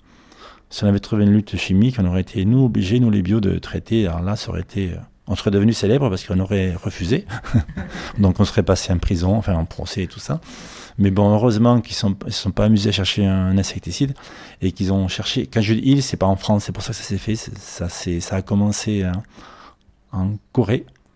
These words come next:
au Japon, ça, c'est venu par le, l'Italie. Et eux ont déjà fait ce, cette, euh, donc ce, cette, ce, le choix de cette lutte.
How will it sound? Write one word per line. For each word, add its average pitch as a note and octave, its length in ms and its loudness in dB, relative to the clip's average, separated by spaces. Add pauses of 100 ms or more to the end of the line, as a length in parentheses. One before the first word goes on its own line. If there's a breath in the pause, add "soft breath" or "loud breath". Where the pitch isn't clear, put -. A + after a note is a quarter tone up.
(180)
au G2+ 100 -2
Japon, G#2+ 560 0
ça, - 160 -12
c'est - 160 -8
venu G#2+ 160 0
par F#2 180 -4
le, F#2 200 -4
l'Italie. G#2 500 -4 (480 soft breath)
Et - 80 2
eux A#2+ 180 6
ont F#2+ 120 4
déjà F#2+ 200 0
fait - 140 -8
ce, - 180 -8
cette, - 320 -12
euh, E2+ 280 -6
donc G2 260 -6
ce, - 540 -12
cette, - 320 -10 (160)
ce, - 280 -6
le A2 80 2
choix A2+ 220 2
de G2 80 -2
cette - 260 -8
lutte. B2+ 360 0